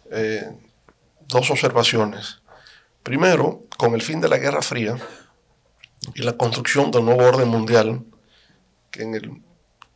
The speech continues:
en la lógica y la semántica del profesor de órdenes geopolíticos, <clears throat> desde mil novecientos noventa y uno hasta el dos mil uno, esa década,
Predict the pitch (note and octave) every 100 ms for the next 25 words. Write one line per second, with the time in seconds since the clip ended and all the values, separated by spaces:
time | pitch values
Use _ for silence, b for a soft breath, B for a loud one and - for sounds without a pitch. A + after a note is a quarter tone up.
0 | _ F2 A#2 A2+ G#2+ G#2 F#2 - - _
1 | _ _ C3+ A#2 B2+ C#3 C#3+ B2+ A#2+ A2+
2 | - A2+ A2 A2 A#2+ B2+ C3+ B2 A#2 A2+
3 | A#2+ A2+ A#2 A2+ - _ _ A2+ A#2+ B2
4 | C3+ C#3+ C3 A#2+ A#2+ A#2+ B2+ A#2+ - B2+
5 | C3 - - B B B B B B B
6 | - - D#3+ C#3 A#2+ B2 D3 D#3+ D3+ D3+
7 | D3 C#3+ C3 B2+ A#2 - C3 A#2+ A2+ -
8 | - _ _ _ _ _ _ _ A#2+ A2+
9 | - A#2 A#2 A2+ A2 A2+ C#3 D3 B2 A2+
10 | B2 - _ - - A#2+ C3+ B2+ B2 A#2
11 | C3